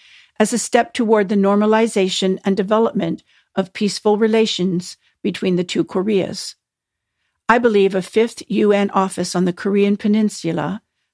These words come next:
perhaps in the D M Z, with the support of both Koreas, would go a long way toward establishing peace on this peninsula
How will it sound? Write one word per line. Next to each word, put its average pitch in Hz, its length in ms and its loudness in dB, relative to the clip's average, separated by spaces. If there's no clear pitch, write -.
perhaps 226 500 -2
in 202 80 2
the 196 80 2
D 190 240 2
M 185 160 0
Z, 180 500 -2
with 175 80 -2
the 208 80 2
support 220 420 0
of 214 160 -4
both 214 300 0
Koreas, 202 680 -2
would 185 140 0
go 220 180 4
a - 20 4
long 226 380 4
way 220 220 4
toward 190 320 -2
establishing 196 680 0
peace 196 380 -4
on 180 120 0
this 180 180 -2
peninsula 190 800 -2